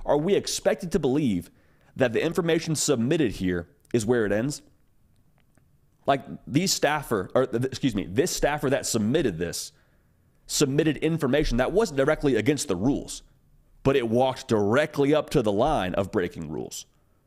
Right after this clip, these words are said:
And so we're supposed to believe, hey, they walked right up to the line, or other schools across the college football world walking right up to that line, but they won't cross it. And this is kind of that cop-out answer of, "Well, if everybody's cheating, is anybody cheating?"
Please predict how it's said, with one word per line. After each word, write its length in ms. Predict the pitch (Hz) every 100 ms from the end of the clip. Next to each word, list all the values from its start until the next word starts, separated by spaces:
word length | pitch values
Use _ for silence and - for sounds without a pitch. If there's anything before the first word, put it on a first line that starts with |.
| _ _
And 120 | 139
so 80 | 185
we're 140 | 165 156
supposed 240 | 165 143
to 60 | 139
believe, 260 | 143 127
hey, 100 | 165
they 120 | 151
walked 340 | 143 143 110 113
right 200 | 135 185
up 140 | 156
to 80 | 190
the 100 | 170
line, 380 | 170 175 190 180 - _ _ -
or 120 | 139 139
other 200 | 170 165
schools 320 | - 180 151
across 320 | - 180 165
the 80 | 156
college 340 | 175 175 165
football 400 | - 175 170 165
world 240 | 160 185 151
walking 320 | 143 139 107
right 180 | 135 165
up 80 |
to 60 | 147
that 160 | 165 147
line, 180 | 170
but 100 | 160
they 80 | 202
won't 200 | 202 104
cross 300 | 170 180 -
it. 120 | 180 - - - - _ _ _ _ _ _ _ -
And 140 | 156
this 100 | 147
is 120 | 151
kind 260 | - 196 208
of 140 | 151
that 180 | 147 120
cop-out 460 | - 151 156 131 120
answer 340 | 131 123 127
of, 100 | 110
"Well, 140 | 117
if 100 | 117
everybody's 380 | 131 131 123 113
cheating, 380 | - 143 127 120
is 120 | 110
anybody 360 | 123 127 131 120
cheating?" 360 | - 143 147